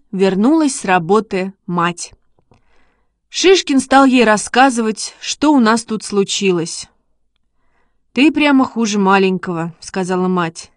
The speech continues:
«Тебя даже страшно одного оставлять дома. Того и гляди, чего-нибудь натворишь».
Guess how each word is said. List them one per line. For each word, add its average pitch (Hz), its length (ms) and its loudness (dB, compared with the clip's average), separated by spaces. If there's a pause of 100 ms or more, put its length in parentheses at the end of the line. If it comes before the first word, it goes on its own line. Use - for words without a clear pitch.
(140)
«Тебя 208 220 0
даже 214 200 0
страшно 214 480 0
одного 214 360 0
оставлять 208 560 -2
дома. 196 400 0 (420)
Того 214 240 2
и 240 60 2
гляди, 226 340 2
чего-нибудь 214 560 -2
натворишь». 190 720 -2